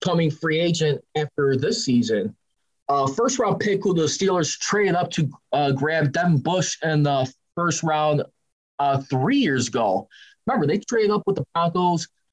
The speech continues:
for the tenth spot by saying their first, uh,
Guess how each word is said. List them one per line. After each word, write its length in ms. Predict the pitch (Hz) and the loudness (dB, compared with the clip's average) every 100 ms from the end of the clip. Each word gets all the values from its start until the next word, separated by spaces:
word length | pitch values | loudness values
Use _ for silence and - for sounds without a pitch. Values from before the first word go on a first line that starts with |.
| _ _ | _ _
for 100 | 160 | -2
the 60 | 147 | 0
tenth 240 | 180 175 | 0 -2
spot 300 | - 180 160 | -2 -2 0
by 120 | 139 | -2
saying 540 | - 185 160 151 156 143 _ _ 143 | -2 0 0 2 0 -2 _ _ -2
their 160 | 139 | 0
first, 600 | 135 - 175 175 - - _ _ _ - | -2 -2 0 0 -2 -8 _ _ _ -4
uh, 280 | 135 131 | 0 0